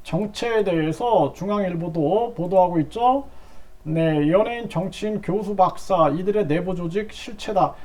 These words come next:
그래서 이 종교 조직들이 보면은 포섭을 하는 거예요. 교수들 포섭하고, 뭐, 의사들 포섭하고, 정치인들 포섭하고 이러는데, 또는 스스로 이 종교 단체들이,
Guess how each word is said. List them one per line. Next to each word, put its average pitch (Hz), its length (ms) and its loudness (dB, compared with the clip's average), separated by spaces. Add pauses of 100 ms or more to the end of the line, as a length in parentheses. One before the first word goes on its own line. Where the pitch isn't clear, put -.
(280)
그래서 302 240 6
이 294 240 8
종교 277 480 4
조직들이 214 560 -2
보면은 202 760 -2 (280)
포섭을 302 400 8
하는 196 240 6
거예요. 131 320 2
교수들 185 560 -4
포섭하고, 185 920 -2
뭐, 165 320 0
의사들 196 440 0
포섭하고, 190 880 -2 (300)
정치인들 214 640 2
포섭하고 202 600 0
이러는데, 170 640 2 (460)
또는 330 240 8
스스로 320 720 8
이 226 140 -4
종교 220 800 2
단체들이, 196 840 2